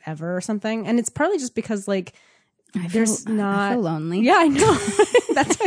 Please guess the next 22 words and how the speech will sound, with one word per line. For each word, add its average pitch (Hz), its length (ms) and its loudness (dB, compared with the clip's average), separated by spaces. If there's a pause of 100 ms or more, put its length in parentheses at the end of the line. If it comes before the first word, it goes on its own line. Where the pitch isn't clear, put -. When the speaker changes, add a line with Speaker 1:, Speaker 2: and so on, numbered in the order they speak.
Speaker 1:
I 339 200 -2
watch 269 140 -4
so - 140 -4
Speaker 2:
My 302 100 2
Speaker 1:
much 349 80 0
Speaker 2:
doctor 311 240 6
Speaker 1:
porn. 285 120 6
Speaker 2:
today 233 240 4
was 240 140 2
like, 208 180 2
"Are 262 40 -2
you, 508 200 -2 (180)
do 262 120 2
you 254 80 6
ever 247 200 2
suffer 226 380 -2
from 220 220 -2
depression?" 202 500 -4
I 202 40 0
was 214 120 -4
like, 196 160 -2 (220)
"Who 427 160 2